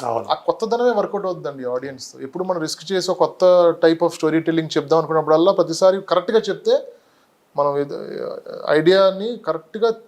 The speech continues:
Speaker 2: తీయగలిగి ఆడియన్స్కి చూపిస్తే వాళ్ళు యాక్సెప్ట్ చేస్తారండి.
Speaker 1: ఓకే.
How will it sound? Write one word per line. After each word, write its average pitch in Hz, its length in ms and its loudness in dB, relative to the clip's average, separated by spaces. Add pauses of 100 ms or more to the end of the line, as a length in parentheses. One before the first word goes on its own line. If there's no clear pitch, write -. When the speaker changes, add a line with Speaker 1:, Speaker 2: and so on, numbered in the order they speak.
Speaker 2:
తీయగలిగి 185 600 -4 (200)
ఆడియన్స్కి 175 440 -2
చూపిస్తే 175 280 -6
వాళ్ళు 185 180 2
యాక్సెప్ట్ - 360 -6
చేస్తారండి. - 600 -10
Speaker 1:
ఓకే. - 240 -8